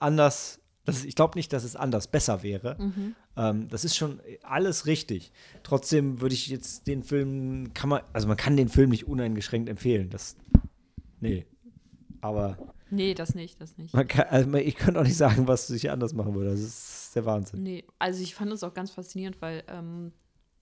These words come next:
Speaker 2: bevor dem Film gab's ja auch ein Kurzvideo mit den beiden Regisseuren und ich hab sie danach nicht wiedererkannt. Also
Speaker 1: Stimmt.
Speaker 2: wirklich kurz davor haben die noch den Film so quasi eingeführt und dann, ich wusste nicht, dass das die beiden Regisseure sind, die, die dann auch die Hauptrolle spielen, weil die so, so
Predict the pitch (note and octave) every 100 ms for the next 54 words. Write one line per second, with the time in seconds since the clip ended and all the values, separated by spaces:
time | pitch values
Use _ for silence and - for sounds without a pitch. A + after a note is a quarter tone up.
0 | _ E3+ E3 - G#3 B3 A#3 - A#3 G#3
1 | F#3 - F#3 F3+ E3+ - A3 - D4+ D#4+
2 | C#4 C4 B3 A#3 G#3+ G#3 A3 G#3 G3+ G3+
3 | G3 G3+ A#3 A#3 E3+ F3 - - E3 E3+
4 | E3+ F3 F#3+ - G#3+ D#3+ - D3 D3+ _
5 | _ _ _ - F#3 G#3 G3+ - A#3 A3
6 | F#3+ F#3+ F#3+ A3 A#3+ A3 G3+ F#3 F#3 F3+
7 | - _ G3+ G#3 F#3+ - E3 - - G3+
8 | A#3+ - C#4+ F4+ - G3 F3+ G#3 A#3 _
9 | _ _ - E3+ F#3 G#3+ F#3 F3+ G3 -
10 | G#3+ - G3+ - G3 F#3 F3 F3+ F3+ F3+
11 | - G3+ G3 F3 E3 E3 D#3+ E3+ E3+ G#3
12 | - - E3 D#3+ - E3+ F#3 F#3 E3+ D#3+
13 | D#3 D#3 - _ -